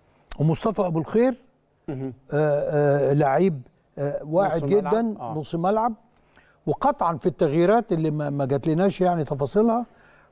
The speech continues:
Speaker 1: هنشوف بقية ال-، لأن هو كان عمل عقد،
Speaker 2: مم.
Speaker 1: آه، خمس سنين مع أحمد عبدين برضه سيرد باك.
Speaker 2: مم.
Speaker 1: إذن، آه، هو ينظر و-، واللعيبة دي كلها اللي موجودة معاه دلوقتي اتسجلت إفريقيًا.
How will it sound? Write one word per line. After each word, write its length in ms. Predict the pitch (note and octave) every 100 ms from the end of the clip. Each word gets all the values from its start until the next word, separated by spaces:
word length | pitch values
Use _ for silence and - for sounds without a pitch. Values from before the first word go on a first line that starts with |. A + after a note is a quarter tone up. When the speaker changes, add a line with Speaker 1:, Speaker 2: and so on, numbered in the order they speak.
| - - -
Speaker 1:
هنشوف 400 | - F3 - A3
بقية 360 | C#3 F3+ G3+ -
ال-، 480 | D3 C3 A#2+ B2+ C3
لأن 200 | E3 F#3
هو 140 | F3+
كان 220 | F#3+ F#3
عمل 280 | D#3+ F3+ D#3
عقد، 280 | C3+ F3+ B2+ _ _ -
Speaker 2:
مم. 200 | D3 B2 G#2 -
Speaker 1:
آه، 640 | C#3 B2+ A#2+ A2+ A2 A2 A2+ - - - -
خمس 300 | - E3 C#3
سنين 300 | D#3+ D#3 E3
مع 200 | B2+ D#3
أحمد 220 | C#3 B2
عبدين 360 | A2+ A#2+ D#3+
برضه 280 | B2+ D#3+ C3
سيرد 280 | A#2+ D3+ C3
باك. 380 | B2+ F3 - - -
Speaker 2:
مم. 200 | C3+ A#2 - - -
Speaker 1:
إذن، 300 | A3+ A#3+ G3+ - _ _
آه، 160 | E3+ E3
هو 180 | D3+ A3+
ينظر 300 | A#3 B3+ G#3+
و-، 420 | A3 D#3+ E3+ F3+ F#3+
واللعيبة 440 | F#3 F#3 F3+ C#4+
دي 100 | G3+
كلها 300 | - G3+ B3+
اللي 540 | G3+ F3 D#3 - E3 D#3+
موجودة 320 | D#3+ G3+ G#3
معاه 200 | E3 G#3
دلوقتي 560 | F#3+ F3+ A#3 G#3 A#3 - - _ -
اتسجلت 600 | D#3 - F3+ D#3+ A#3+ F3
إفريقيًا. 540 | C#3+ C#3+ - E3 A#2